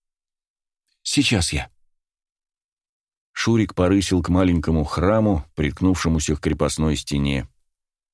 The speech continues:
и, не слезая с седла, задал вопрос проходившему мимо попу, толстому и важному. Поп понял его и дал ответ. Вернувшись, Пончик проговорил в возбуждении: «У них тут Новый год, представляешь?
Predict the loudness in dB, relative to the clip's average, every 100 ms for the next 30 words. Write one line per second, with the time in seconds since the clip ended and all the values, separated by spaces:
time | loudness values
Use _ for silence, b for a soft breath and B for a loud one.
0 | _ -4 -2 0 0 2 2 0 0 0
1 | 2 2 2 2 2 2 2 2 0 -2
2 | -2 0 0 0 0 2 2 2 0 0
3 | -2 -2 -4 -4 _ _ -4 -2 -2 -2
4 | 0 0 0 -2 -2 -6 -8 -10 -14 _
5 | _ _ _ _ _ _ _ -2 -2 -4
6 | -4 0 2 4 2 2 2 0 -2 -2
7 | 0 -2 -4 -6 -6 -8 -16 _ _ _
8 | _ _ _ _ _ _ _ _ _ _
9 | -4 0 0 0 0 -2 -2 2 0 0
10 | -4 -2 -2 0 2 2 0 -2 -2 0
11 | 0 0 0 -4 -6 -10 -14 _ _ _
12 | _ _ _ _ _ _ _ -2 2 2
13 | 2 2 2 2 2 2 2 0 2 0
14 | 2 2 2 0 -2